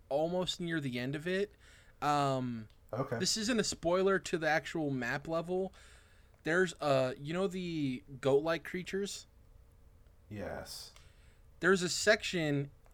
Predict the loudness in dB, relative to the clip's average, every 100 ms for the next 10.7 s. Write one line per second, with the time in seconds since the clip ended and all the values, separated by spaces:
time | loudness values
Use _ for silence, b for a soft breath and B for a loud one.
0 | -4 -2 0 0 -2 -2 -2 0 0 2
1 | 2 2 -2 -4 -8 b b b b 4
2 | 6 6 2 0 0 -2 -2 0 0 -2
3 | -4 -2 -2 -4 -2 -2 -2 -2 -2 0
4 | -2 -6 -18 _ -20 -20 -20 -20 -20 -20
5 | -16 -2 2 2 2 2 2 2 -4 -4
6 | -4 -6 -6 -10 -12 -14 -18 -20 -20 -16
7 | -8 -4 -2 -2 -4 -8 -6 -8 -8 -10
8 | -2 0 0 -2 -6 -6 -6 -8 -10 -10
9 | -12 -8 -8 -6 -8 -8 -8 -10 -12 -12
10 | -12 0 4 6 6 2 -4